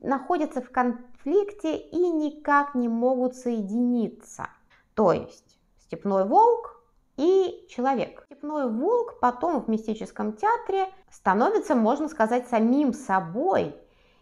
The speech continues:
И столкновение человеческого и волчьего начал там, между прочим, э, получает своё определённое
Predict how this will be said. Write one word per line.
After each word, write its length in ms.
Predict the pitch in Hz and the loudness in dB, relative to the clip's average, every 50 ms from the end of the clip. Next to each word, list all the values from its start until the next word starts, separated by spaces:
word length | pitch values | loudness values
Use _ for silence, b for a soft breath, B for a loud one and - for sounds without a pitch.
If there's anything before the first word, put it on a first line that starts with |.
| b b _ _ _ | b b _ _ _
И 440 | - 226 233 233 226 220 220 220 214 214 | -6 -4 -2 0 2 2 2 2 0 0
столкновение 880 | - - 220 214 220 240 240 220 220 214 262 277 269 247 233 214 214 | 0 0 0 0 2 0 0 0 0 0 0 0 2 2 2 0 -2
человеческого 920 | - - 226 226 247 254 240 277 277 - - 196 - - - 180 180 175 | -2 -2 0 2 2 2 2 0 -2 -2 -6 -10 -12 -8 -6 -4 -2 -2
и 380 | - - - - 220 214 190 175 | -4 -4 -2 -2 0 0 0 -2
волчьего 580 | 156 165 196 214 208 196 214 - 185 170 170 | -4 -2 0 0 0 -2 -4 -8 -8 -6 -6
начал 580 | 170 175 - 165 - - 330 403 453 427 427 - | -6 -6 -6 -6 -2 0 2 2 2 0 -2 0
там, 340 | - 202 226 - - 349 320 320 | 0 2 2 2 0 -4 -6 -8
между 260 | 208 196 - - 165 | -10 -10 -8 -10 -14
прочим, 580 | 156 - - 156 143 143 - - - - 277 359 453 453 B B B B B B B B _ | -14 -14 -14 -10 -10 -10 -10 -10 -10 -6 -6 -4 -6 -6 B B B B B B B B _
э, 220 | - 180 175 170 170 - | -6 -4 -2 -2 -4 -4
получает 640 | - 190 185 170 - - 160 160 196 233 285 302 302 - | -6 -6 -6 -6 -6 -4 0 2 2 2 0 -2 -4 -10
своё 920 | - 175 196 196 190 185 - 160 156 175 208 226 262 285 302 311 302 277 | -12 -6 -4 -4 -4 -4 -4 -4 -2 0 2 2 2 2 2 2 2 2
определённое 1400 | 226 - - - 175 175 175 190 170 156 160 202 233 247 254 349 - 269 269 262 254 240 233 220 202 190 185 | 0 0 -2 -4 -6 -6 -6 -6 -4 -2 -2 -2 0 0 2 4 4 4 4 4 4 2 2 2 0 -2 -4